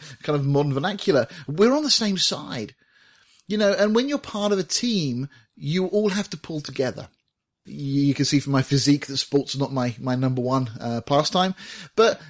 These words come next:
you know, I, I have enough understanding of sport to know that when you play in a team, you have all got to work together. If one part of that team doesn't work together, it affects the whole. And of course, this is really the argument that Paul uses in the New Testament many times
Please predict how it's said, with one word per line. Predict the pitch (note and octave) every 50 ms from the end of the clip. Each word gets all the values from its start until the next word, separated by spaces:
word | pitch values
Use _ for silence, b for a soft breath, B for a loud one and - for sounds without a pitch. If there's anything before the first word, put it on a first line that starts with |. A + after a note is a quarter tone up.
| B _ -
you | G#3+ A3+
know, | A3+ A3 G#3+ G#3+ - - - -
I, | F3+ G#3 - - G#3+
I |
have | G#3+ A#3 A3+
enough | A3+ A3+ A3 A3
understanding | - E3+ F3 F3 E3+ - - F#3 E3+ F3 E3+ F3 D#3+ D#3
of | C#3
sport | - - - F3+ E3 D#3 -
to | - E3
know | F3 F#3 F3+ F3+
that | D#3+ F#3 F3+ D#3+ - F3
when | F#3 G#3+ B3
you | C#4 C4
play | - - G#3+ F#3+ F#3 F3+
in | F3+ F3
a | E3
team, | D3 - - - A3 G#3 F#3+ F3+
you | F#3+ F#3+
have | E3 F3+ F3
all | - E3 E3 E3 D#3+
got | D3+ D#3 C3+ -
to | D3+ C#3
work | C#3+ C3+ C3+
together. | C3+ C#3 C3+ D3+ D3 C3+ C#3
If | C#3 -
one | F3 G#3 A#3+ -
part | - A3+ G3+
of | F#3+
that | F3+ - - -
team | - - F#3 F3 E3+ E3 D3+
doesn't | D3+ D3+ D#3 D#3 D#3 C#3 C#3+
work | C#3 C3 C3
together, | - C#3 C3 D3 C#3+ C3+ B2 A#2 G#2+ G2+ G2+ B B B B B B
it | - D3
affects | D3+ C#3+ - - D#3+ C3 - -
the | - B2+ A#2+
whole. | C#3+ C#3+ B2 G2 G2+ G2+ - b b b b b b b b b b b -
And | C3+ C#3
of | C3 -
course, | D#3 D3+ D3
this | E3 F3+ E3+
is | E3+ D#3+
really | D#3+ E3+ F3+ F3+ F3 D3+
the | D3 C#3
argument | C3+ C#3 C#3+ C#3 C#3+ C#3 C3 C3+
that | B2 -
Paul | - D3 D3 D3
uses | D3+ D3 C#3 C3 B2+ B2 A#2+ B2
in | B2+ B2+ B2+
the | B2
New | B2+ B2+ B2
Testament | - D3+ C#3+ C#3 - - C3+ C#3
many | D#3+ F#3+ A#3
times | A#3 - D3+ A#2 G#2 G2+ A2 A2+ -